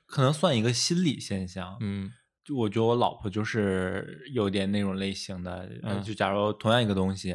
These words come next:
Speaker 1: 如果她是很便宜的价格买到的，她就不会很珍惜。
Speaker 2: 对。是的。
Speaker 1: 假如
Speaker 2: 嗯。
Speaker 1: 就一模一样东西，然后她很贵的价格买到，她就会觉得这个，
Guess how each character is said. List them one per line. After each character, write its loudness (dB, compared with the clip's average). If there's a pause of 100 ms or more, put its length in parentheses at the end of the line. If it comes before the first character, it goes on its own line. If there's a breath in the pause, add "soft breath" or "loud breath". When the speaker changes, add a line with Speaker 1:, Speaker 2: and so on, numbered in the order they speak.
(380)
Speaker 1:
如 0
果 4
她 0
是 0
很 -4
便 -4
宜 0
的 0
价 0
格 -2
买 -2
到 -6
的， -10
她 -12
就 0 (160)
不 -2
会 0
很 -2
珍 2
惜。 0
Speaker 2:
对。 -10
是 -6
的。 -8 (180)
Speaker 1:
假 6
如 6
Speaker 2:
嗯。 -6
Speaker 1:
就 2
一 -2
模 6
一 4
样 2
东 0
西， -4
然 2
后 2
她 -2 (220)
很 0
贵 2
的 0
价 -4
格 -4
买 -2
到， -2
她 -4
就 0
会 -4
觉 -2
得 0
这 -10
个， -4